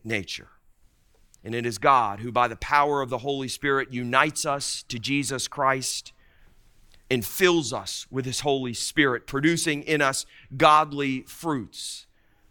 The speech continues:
love, joy, peace,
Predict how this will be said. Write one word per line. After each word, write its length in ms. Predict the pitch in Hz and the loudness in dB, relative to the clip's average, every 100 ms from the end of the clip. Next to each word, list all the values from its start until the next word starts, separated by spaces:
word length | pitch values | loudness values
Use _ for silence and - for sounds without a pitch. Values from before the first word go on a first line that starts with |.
| _ - | _ -2
love, 400 | 135 139 110 - _ _ _ _ _ - | 4 4 4 -8 _ _ _ _ _ -10
joy, 420 | 110 156 131 87 - _ _ _ _ | 0 2 2 -4 -16 _ _ _ _
peace, 600 | - 143 107 - - - | 0 0 0 -6 -10 -12